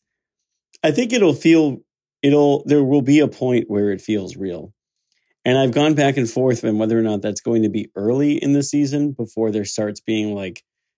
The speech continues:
positive covid cases and cancellations, or, you know, anything that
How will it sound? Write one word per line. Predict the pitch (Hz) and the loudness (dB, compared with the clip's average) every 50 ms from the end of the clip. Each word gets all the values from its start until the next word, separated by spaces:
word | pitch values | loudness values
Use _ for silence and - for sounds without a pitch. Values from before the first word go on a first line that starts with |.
| _ _ - | _ _ -6
positive | 107 104 104 98 104 104 104 101 95 | -4 -2 -2 -2 -2 -2 -2 -2 -4
covid | - - 113 107 107 107 110 104 104 | -4 -4 -2 -2 -2 -2 -4 -6 -4
cases | - 113 110 104 - - 113 110 104 101 | -2 -2 -2 -2 -2 -2 -2 -2 -2 -4
and | - - 101 101 101 101 95 92 | -6 -6 -4 -4 -4 -4 -6 -8
cancellations, | - - 104 101 95 - 101 98 98 101 101 - - 143 135 131 127 120 - - _ _ _ _ _ _ _ _ _ - | -6 -6 -6 -6 -6 -8 -10 -8 -8 -8 -8 -6 -4 -4 -4 -2 -4 -4 -6 -8 _ _ _ _ _ _ _ _ _ -4
or, | 107 104 104 104 101 101 101 98 95 95 98 _ _ _ _ _ _ _ _ _ _ - | -2 0 0 2 0 0 0 -2 -4 -6 -8 _ _ _ _ _ _ _ _ _ _ -4
you | 113 | -2
know, | 107 104 98 95 - | -2 0 -2 -2 -4
anything | - 123 123 123 123 117 - 120 113 113 | -2 0 0 2 0 0 0 0 2 2
that | 107 101 101 - | 2 0 -2 -4